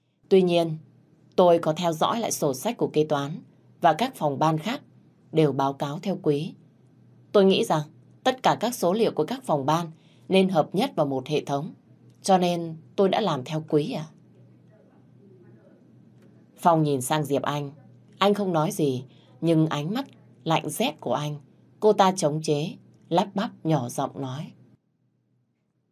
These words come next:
Cái này tháng nào cũng báo cáo cuối tháng mà.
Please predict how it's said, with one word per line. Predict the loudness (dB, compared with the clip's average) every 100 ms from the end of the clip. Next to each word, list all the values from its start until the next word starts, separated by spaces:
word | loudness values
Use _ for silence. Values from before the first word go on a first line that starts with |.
| _ _ _ _ _ _ _
Cái | 2 4
này | 6 4 4 -2 -10 _ _ _ -4
tháng | -2 2
nào | 2 2
cũng | 2
báo | 2 4
cáo | 4 2
cuối | 2 0
tháng | 0 -2 -2
mà. | -6